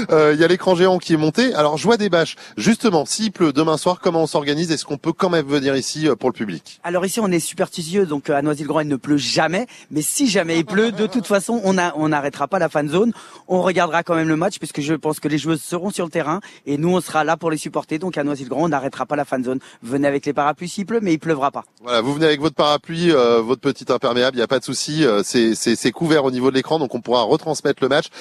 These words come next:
Speaker 1: Ce sera la fête. Euh, sachez quand même que les danseurs, euh, pour la cérémonie d'ouverture se sont entraînés ici. Euh, le chorégraphe est noiséen, il y a l'équipe d'Argentine, euh, qui s'entraîne sur le terrain du F C Noisy. Et justement, je me tourne vers, euh, Antoine, qui est directeur de la communication.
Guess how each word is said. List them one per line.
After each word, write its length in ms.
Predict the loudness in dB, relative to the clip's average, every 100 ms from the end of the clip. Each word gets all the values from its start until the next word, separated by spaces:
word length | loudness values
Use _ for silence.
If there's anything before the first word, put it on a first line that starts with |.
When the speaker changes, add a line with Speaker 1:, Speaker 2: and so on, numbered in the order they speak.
| -8
Speaker 1:
Ce 160 | -2 0
sera 140 | 2
la 140 | 2
fête. 180 | 2 -2 -2 -4 0
Euh, 100 | 2
sachez 280 | 0 0
quand 100 | 0
même 140 | 0 0
que 80 | -2
les 100 | 0
danseurs, 540 | 0 0 2 2 2
euh, 40 |
pour 140 | 0 0
la 100 | 0
cérémonie 520 | 0 0 0 -4 -4
d'ouverture 500 | -2 -2 0 -2 -2
se 140 | -2
sont 260 | -2 -2 0
entraînés 380 | 0 0 0 0
ici. 340 | -2 -2 -2 -4 -10 -2
Euh, 320 | 2 4 2
le 120 | 2 2
chorégraphe 480 | 2 2 0 -2
est 60 | -2
noiséen, 540 | 0 0 2 0 0
il 60 | 0
y 20 |
a 40 | -2
l'équipe 240 | -4 -2
d'Argentine, 640 | 0 0 -2 -4 -4 0
euh, 100 | -2
qui 140 | -2 -4
s'entraîne 340 | -4 -2 -4
sur 140 | -2
le 60 | -2
terrain 220 | 0 0
du 140 | 0 -2
F 80 |
C 120 | -2 -2
Noisy. 320 | -2 -2 -6 -6 -4
Et 80 | -2
justement, 360 | 0 0 0 0
je 60 |
me 80 | -2
tourne 340 | -2 0 0
vers, 240 | 2 2 2
euh, 80 | 2
Antoine, 300 | 0 -2 -2
qui 80 |
est 60 | -2
directeur 320 | 0 0 0
de 60 | -2
la 60 |
communication. 540 | -2 -4 -2 -2 0